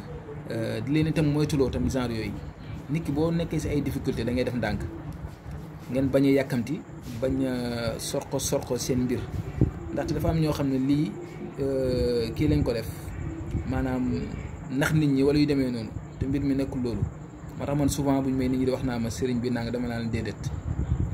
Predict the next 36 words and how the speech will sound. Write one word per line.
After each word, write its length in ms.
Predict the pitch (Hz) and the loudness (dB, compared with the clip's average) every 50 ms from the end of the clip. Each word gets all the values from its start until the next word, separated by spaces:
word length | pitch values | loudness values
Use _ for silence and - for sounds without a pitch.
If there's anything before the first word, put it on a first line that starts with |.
| - - - | -6 -8 -8
ndaxte 180 | - - - 135 | -8 -6 -4 0
bu 60 | 131 139 | 0 2
ma 80 | 143 | 4
dajee 260 | 143 147 151 147 139 139 | 6 6 6 6 4 4
ak 100 | 135 135 | 4 4
yéen 160 | 135 131 127 | 4 2 2
si 100 | - 139 | 0 0
mbedd 220 | 127 127 123 120 | 0 0 0 0
mi, 160 | 117 113 - - - | -2 -4 -4 -4 -6
mën 140 | - 127 127 | -6 -4 -4
naa 100 | 127 123 | -4 -4
sol 160 | - 135 123 | -4 -6 -6
sama 220 | - - 120 120 113 110 | -6 -6 -6 -4 -4 0
jean, 140 | 117 147 170 - - | 0 0 0 0 -2
mën 80 | - 131 | -2 -2
naa 120 | 127 127 | -2 -2
sol 140 | 123 131 120 | -2 -4 -4
sama 220 | - - 123 120 120 120 117 - 160 165 - | -4 -4 -4 -2 -2 -2 -4 -4 -6 -6 -6
tiset, 220 | 143 - 180 - - - - | 0 0 0 0 0 -2 -4
mën 80 | - 139 | -4 -2
naa 120 | 139 131 127 | -2 -2 -2
sol 160 | - 135 123 | -2 -4 -4
sama 180 | - 127 123 117 - - - - | -4 -4 -4 -4 -4 -6 -6 -6
xaftaan, 340 | - - - 131 139 175 208 208 - - - 123 | -4 0 2 2 2 2 0 -2 -4 -4 -4 -2
lu 60 | 135 | 0
nekk 180 | 165 190 196 190 | 0 0 0 0
dama 180 | 165 160 165 156 | -2 -2 -2 -2
koy 120 | 156 151 - | -2 -4 -6
kii, 140 | - 120 - - - - - - - - - - - - - - 139 | -6 -8 -8 -10 -12 -12 -12 -12 -12 -10 -8 -8 -8 -6 -4 -2 2
dégg 200 | 143 147 131 104 | 2 4 4 2
nga. 60 | 101 - - - - | -2 -4 -8 -10 -6
Kon 120 | - 151 147 147 | -4 -2 0 2
nag 140 | 160 170 - - - - - - - - | 2 0 0 -4 -10 -12 -12 -10 -8 -4
dañuy 200 | 131 135 135 135 | -2 0 0 2
waxante 280 | 139 139 139 131 135 123 | 2 2 0 0 0 0
dëgg, 160 | 117 110 | 0 0